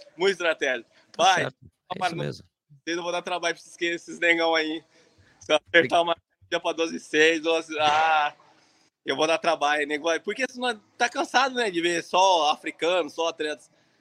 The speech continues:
Speaker 1: né? É assim, é um ou outro europeu, mas os caras têm um planejamento também que os caras não entram, não vê, né? É, é raro isso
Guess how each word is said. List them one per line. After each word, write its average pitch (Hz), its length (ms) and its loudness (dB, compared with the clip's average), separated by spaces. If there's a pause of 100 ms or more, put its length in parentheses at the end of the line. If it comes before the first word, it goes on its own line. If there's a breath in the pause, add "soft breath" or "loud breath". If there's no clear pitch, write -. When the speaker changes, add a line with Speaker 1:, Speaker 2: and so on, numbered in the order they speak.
(120)
Speaker 1:
né? 135 400 -4
É 120 40 -2
assim, 160 220 -4
é 160 60 0
um 156 120 -2
ou 208 120 2
outro 202 220 0
europeu, 190 400 -2
mas 233 220 -2
os - 100 -20
caras 208 220 -2
têm 214 100 -6
um 214 60 -10
planejamento 190 600 -2
também 170 320 -4
que 208 460 -4
os 156 80 -4
caras 226 180 4
não 320 160 2
entram, 180 500 2 (760 soft breath)
não 214 200 -4
vê, 220 340 8
né? 175 280 4 (300)
É, 123 540 -4
é - 20 0
raro 175 440 4
isso 113 360 -14